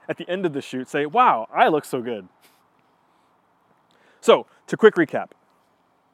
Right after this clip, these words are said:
tell them what you want in the beginning, show them what you want while you're doing it, mirror image to them what you want as you're doing it,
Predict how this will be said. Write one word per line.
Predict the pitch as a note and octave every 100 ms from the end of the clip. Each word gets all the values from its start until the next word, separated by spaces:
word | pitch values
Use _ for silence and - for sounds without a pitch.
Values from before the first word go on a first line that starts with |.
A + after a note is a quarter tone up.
| _ _
tell | - E3+
them | F3
what | F3+
you | E3+
want | D#3+ D3+ _ _ -
in | D3
the |
beginning, | C#3+ C3 A#2 C#3 _ _ _ _ _ _ _ _ _
show | - - E3+ B3
them | A#3+ F3+
what | D#3+ C3+
you | C#3
want | C3 B2 D3 _ _ _
while | A#2+ B2+ D#3 D#3+
you're | C3+
doing | A#2+ G3 C3
it, | A2+ - _ _ _ _ _ _ -
mirror | C3+ F#3 B3 C4
image | C4 C#4+ G3
to | - D#3
them | C#3 C3+ D#3 _ -
what | C#3+ D#3+
you | C#3
want | B2+ B2 C#3 _ -
as | E3 A#3+ C#4+ E3+
you're | C3+
doing | A#2+ A2+
it, | A#2 D#3+